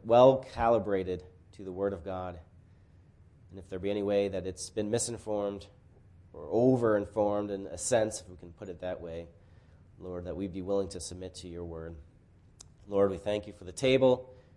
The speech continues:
as we come to remember your death on the cross. We thank you for the words that we sung earlier,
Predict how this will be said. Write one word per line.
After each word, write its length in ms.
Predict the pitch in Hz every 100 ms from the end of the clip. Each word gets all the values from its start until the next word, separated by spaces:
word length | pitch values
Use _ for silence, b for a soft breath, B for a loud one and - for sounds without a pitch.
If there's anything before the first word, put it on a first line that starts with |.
| -
as 80 | -
we 60 | 85
come 260 | 104 101 101
to 120 | 98
remember 320 | 92 101 101
your 200 | 95 110
death 280 | 92 90 87
on 60 | 90
the 80 | 90
cross. 460 | - 90 87 90
We 80 | 87 80
thank 260 | 92 92
you 80 | 90 87
for 80 |
the 80 | 87
words 300 | 90 101 101
that 100 | 92
we 60 | 90
sung 340 | - 104 101 - -
earlier, 540 | 90 104 104 98 95